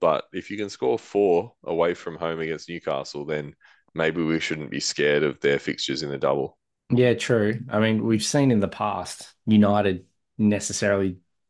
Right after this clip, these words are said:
Speaker 2: don't like being uncomfortable when it comes to travelling away. So
Speaker 1: Yeah.
Speaker 2: it's probably the most uncomfortable a-, away trip. <laughs> And I'm sure that
Speaker 1: It is.
Speaker 2: everyone's gonna be up for it.
Speaker 1: Yeah.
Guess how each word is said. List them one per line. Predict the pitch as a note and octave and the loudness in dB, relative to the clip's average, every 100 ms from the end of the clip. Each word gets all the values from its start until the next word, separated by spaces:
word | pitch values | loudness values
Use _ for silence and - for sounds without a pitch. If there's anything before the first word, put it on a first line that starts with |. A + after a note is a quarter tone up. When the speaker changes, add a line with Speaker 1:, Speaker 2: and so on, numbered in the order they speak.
| _ - | _ -2
Speaker 2:
don't | G#2 A2+ | 0 2
like | G#2+ G#2+ | 0 0
being | G#2+ G2 F#2+ - _ _ _ _ - | -2 -2 -4 -8 _ _ _ _ 0
uncomfortable | A#2 G#2+ A#2 A#2 C3+ D3+ D#3+ - _ - | 2 2 2 2 4 4 2 -4 _ -2
when | G#2+ | 0
it | G#2 | 2
comes | G#2+ G#2+ | 0 0
to | G#2 | -2
travelling | A2+ G#2+ A2 G#2+ | 2 2 4 2
away. | G2+ G#2 B2 E3+ D#3 _ _ | 2 0 0 -2 -8 _ _
So | - G#2+ G2 G2 | -4 2 4 4
Speaker 1:
Yeah. | F#2+ D2 - _ _ _ _ _ | 2 0 -4 _ _ _ _ _
Speaker 2:
it's | - - | -18 0
probably | G2+ G2+ | 4 4
the | F#2+ G2 | 4 2
most | G2 F#2+ - | 2 0 -4
uncomfortable | - G#2 G#2 G2 F#2+ A2 G#2 G2+ F#2+ - - | -2 0 0 -4 -6 -4 0 0 0 -6 -4
a-, | G#2+ | -2
away | G#2 G2 | 0 -2
trip. | F#2+ G#2+ G#2 G2+ G3 | -2 -2 -2 0 2
<laughs> | C3+ - F3+ - | 2 2 2 2
And | D3 A#2 G#2+ | 4 6 6
I'm | G#2+ | 4
sure | A#2+ G2+ | 4 4
that | G2+ A#2 | 2 0
Speaker 1:
It | G#2+ | -2
is. | A#2 G#2 - - | 0 -2 -4 0
Speaker 2:
everyone's | B2+ A#2 A#2 G#2+ | 4 4 4 4
gonna | A2 G#2+ | 4 6
be | G#2 | 6
up | G#2+ G#2+ | 6 0
for | A2+ G#2+ G#2+ | -4 -2 -2
it. | G#2+ - _ _ _ _ _ _ _ _ _ _ _ _ _ _ _ _ _ - | -4 -6 _ _ _ _ _ _ _ _ _ _ _ _ _ _ _ _ _ -6
Speaker 1:
Yeah. | C3 | -4